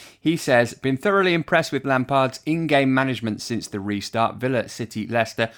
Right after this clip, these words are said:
all had notable improvements for Chelsea after a drinks break earful. Has Lamps always been like this, or are the breaks allowing him to have a greater effect on games?" Uh, you looked at Lampard, the manager, and his psyche for The Athletic last week, Simon. W-, what do you think? Is,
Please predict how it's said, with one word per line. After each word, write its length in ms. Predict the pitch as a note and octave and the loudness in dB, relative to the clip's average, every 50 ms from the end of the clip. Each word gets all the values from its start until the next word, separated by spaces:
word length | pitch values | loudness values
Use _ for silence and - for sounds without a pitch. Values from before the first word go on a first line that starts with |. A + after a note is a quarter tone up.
| - _ | -20 _
all 220 | - - D#3 E3 D#3 | -4 0 2 2 4
had 200 | D3 C#3 C3 C3 | 2 2 2 2
notable 460 | C3 C3+ C#3+ C#3+ C#3 C#3+ C3 C3+ C3 | 2 4 4 4 2 0 -2 0 0
improvements 580 | B2 A2+ G#2+ - C#3 C#3 C3 A#2 A#2 A2 F#2+ - | 0 -2 -4 -2 -2 -2 0 0 -2 -4 -4 -6
for 120 | - A2+ | -10 -10
Chelsea 480 | G#2 - B2 A#2 A2+ G#2 - A2+ A2 - | -8 -4 -2 -2 -2 -2 -4 -6 -6 -2
after 320 | A2+ A2 - - A#2 A2 | -2 -4 -4 -4 -6 -6
a 100 | G#2 G2 | -6 -6
drinks 320 | - - B2 B2 A2 - | -6 -6 -6 -6 -6 -8
break 420 | - - A#2 A2+ A2 G2+ - - _ - | -12 -4 -4 -4 -2 -4 -6 -14 _ -6
earful. 560 | C3+ C#3 C3+ A#2+ - - - G2+ G#2+ A#2+ A#2+ - - - - - - | -2 0 0 0 -2 -4 -6 -6 -6 -6 -8 -12 -20 -20 -20 -16 -4
Has 240 | - E3+ F3+ E3+ F3+ | 0 0 0 0 2
Lamps 340 | F3 E3+ E3 D3+ - - - - | 2 2 2 0 -2 -8 -6 0
always 320 | E3+ F#3+ G#3 F3+ F#3 E3 | 0 2 4 6 4 4
been 220 | A#2+ - C#3+ C3 C#3 | 2 0 0 0 2
like 240 | C3 B2 A2+ E2 - | 2 0 0 -2 -2
this, 280 | A#2 B2 B2+ - - - - | -2 -2 -2 -2 -4 -8 -6
or 200 | A2+ A2+ A#2 B2+ | -2 0 2 4
are 160 | C#3+ D3 D3+ | 4 4 2
the 80 | D#3+ - | 0 -2
breaks 360 | - C#3+ C3 B2+ - - - - | 0 2 0 0 0 -6 -10 -6
allowing 440 | A2+ A2+ A#2 B2 B2+ C3 B2+ B2+ A#2 | -4 0 2 2 2 2 0 -2 -2
him 280 | A2 G#2+ G2+ G#2+ - - | -2 -2 -2 -2 -4 -6
to 140 | - A#2+ G#2 | -6 -6 -2
have 240 | A2 G#2 G#2+ - - - | 0 0 -2 -2 -6 -10
a 60 | G#2+ | -10
greater 440 | F#2 - A#2 A2+ A#2 A2 - - G#2 - | -8 -2 0 0 0 0 -2 -6 -6 -6
effect 520 | A2+ - - - C3 - - - - - - _ - | -6 -12 -4 -2 -2 -2 -2 -6 -20 -20 -20 _ -6
on 260 | A2 G#2 G2 G2 F2+ | -6 -4 -4 -6 -6
games?" 400 | - G#2+ G2+ F#2+ F#2+ F#2 F2 - - - - - - - | -4 -4 -4 -2 -4 -6 -10 -12 -16 -20 -20 -20 -6 -2
Uh, 60 | A2+ | -2
you 180 | A#2 B2 E3 F#3+ | 0 2 4 4
looked 240 | G3 E3 - - - | 4 2 0 0 -2
at 160 | D#3 - - | -2 0 2
Lampard, 460 | C#3+ C#3+ C#3 C#3 C3+ D3+ C#3+ C3+ C3+ | 2 2 2 2 4 4 4 4 4
the 80 | C3+ C3 | 2 0
manager, 460 | C3+ C3+ C3 C3 C3+ B2 B2 B2+ B2+ | 2 2 2 2 0 0 0 2 2
and 260 | B2+ F2+ A#2 B2 B2 | 2 2 2 0 0
his 180 | B2 B2 A#2 - | 0 -2 -2 -4
psyche 400 | - - C3+ C3 B2+ - C3 A#2 | -2 0 0 0 0 -2 -6 -8
for 120 | - - | -6 -4
The 120 | A#2+ B2+ B2 | -2 0 0
Athletic 400 | A#2+ - B2+ B2+ A#2+ - - B2+ | 0 0 -2 -4 -4 -4 -2 0
last 240 | C3 B2 - - | 0 0 0 -2
week, 160 | - - - - | -4 -6 -6 -4
Simon. 280 | - G#2+ A2 B2 C3 | -4 -2 -2 -2 -2
W-, 180 | A2 - C3+ - | -2 -4 -6 -8
what 340 | - - B2+ D3+ E3 C#3 C#3 | -8 -8 -2 -2 -2 0 2
do 80 | D3+ | 2
you 80 | D3 C#3+ | 2 2
think? 300 | C#3+ - D3 C3 G2+ G#2 | 2 2 0 0 2 0
Is, 140 | G#2+ - | -2 -6